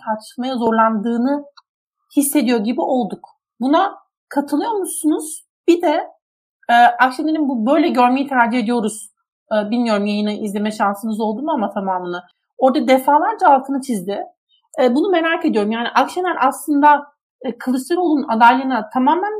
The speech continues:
karşı ki benim, e, beden dilinden ve şeyinden hissettiğim birazcık bu açıkçası. E, ama, e, verilmeye çalışılan mesaj belki hani çok kaba olmamak adına, "Hayır, tamamen karşı değiliz. Tabii ki bu isim, e, olarak gündeme gelebilir ama biz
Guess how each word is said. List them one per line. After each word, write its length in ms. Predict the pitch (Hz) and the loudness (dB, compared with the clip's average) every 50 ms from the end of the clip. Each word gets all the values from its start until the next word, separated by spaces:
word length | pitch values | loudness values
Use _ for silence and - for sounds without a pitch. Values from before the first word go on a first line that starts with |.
| 403 - - | -10 -10 -2
karşı 400 | 320 311 330 330 320 - - 349 392 415 - _ _ _ _ _ - - | 0 0 0 0 -2 -8 -8 -8 -8 -8 -10 _ _ _ _ _ -8 -6
ki 160 | 269 220 214 | -4 -2 0
benim, 400 | 254 254 262 277 269 247 - - - | 2 2 0 0 -2 -6 -8 -8 -4
e, 160 | 220 214 202 196 | -4 -4 0 0
beden 320 | 220 208 240 233 240 240 | 0 4 4 4 4 4
dilinden 360 | 240 226 226 233 233 233 233 | 0 -4 -2 -2 -2 -2 -2
ve 80 | 226 226 | -4 -6
şeyinden 360 | 226 - 220 214 220 220 - 214 - | -6 -8 -8 -6 -6 -8 -8 -10 -12
hissettiğim 500 | 220 - - 220 208 214 - 214 202 208 | -14 -10 -8 -8 -8 -8 -8 -8 -6 -6
birazcık 480 | 202 202 196 185 175 170 - 349 _ - | -4 -2 -2 -2 -2 -6 -10 -12 _ -2
bu 80 | 254 | -2
açıkçası. 580 | 277 277 277 - - - 294 254 262 - - 302 330 311 - _ _ _ _ _ _ _ - | -2 -2 -4 -12 -14 -10 -10 -10 -10 -8 -10 -10 -10 -10 -12 _ _ _ _ _ _ _ 2
E, 40 | - - - | 2 4 4
ama, 460 | 269 294 302 285 285 302 330 359 - - - | 4 4 4 4 2 2 0 -2 -4 -2 0
e, 40 | 233 233 233 226 226 226 226 220 220 220 - 202 202 220 208 196 | 0 0 0 -2 -4 -4 -6 -8 -10 -12 -12 -10 -10 -8 -2 -2
verilmeye 420 | 233 226 254 262 269 277 285 262 | 0 2 2 0 0 0 -4 -4
çalışılan 500 | 277 277 262 247 247 - 240 247 233 240 | -4 -4 -4 -4 -4 -4 -2 -2 0 0
mesaj 360 | 240 247 254 - 262 254 247 233 - | -2 -4 -4 0 0 0 0 0 2
belki 340 | 254 233 220 220 220 - 254 | 4 4 4 2 0 -8 -12
hani 180 | 220 208 214 208 | -12 -10 -12 -10
çok 200 | - 240 226 - | -10 -12 -10 -6
kaba 220 | - 226 202 214 | -6 -4 -2 -2
olmamak 460 | 214 233 233 220 202 190 190 185 - | -2 0 -2 -2 -2 -4 -4 -6 -6
adına, 360 | 202 175 208 220 254 277 320 - _ _ _ _ _ _ _ | -8 -6 -4 -4 -4 -6 -6 -10 _ _ _ _ _ _ _
"Hayır, 300 | - 269 247 208 208 - | -2 0 0 0 0 -2
tamamen 460 | 262 247 247 247 247 240 233 240 240 | 0 2 2 2 2 0 -2 -2 -2
karşı 380 | - 262 247 226 - 277 240 | 0 0 0 0 0 -6 -2
değiliz. 480 | 269 302 285 240 262 349 370 - - - _ _ _ _ _ _ _ - | -2 0 0 0 -2 -4 -6 -8 -16 -20 _ _ _ _ _ _ _ -6
Tabii 220 | - - 240 254 254 | -4 -2 -2 -2 -2
ki 120 | - 214 208 | -4 -4 -4
bu 160 | 220 226 - | -2 -2 -2
isim, 240 | 220 - - 247 233 | -4 -4 -4 -4 -4
e, 320 | 220 - - - - 71 143 - - - - | -4 -6 -10 -14 -16 -16 -16 -16 -18 -20 -6
olarak 420 | - 208 202 202 190 185 185 185 - | -4 2 2 4 4 4 2 0 -2
gündeme 280 | 254 247 254 247 254 | -2 0 2 0 0
gelebilir 420 | 254 262 262 254 269 262 294 311 - | 0 -2 -4 -4 -4 -2 -4 -2 2
ama 300 | 285 269 262 240 269 277 | 2 4 4 4 2 2
biz 200 | 254 277 - - | 0 -4 -6 -10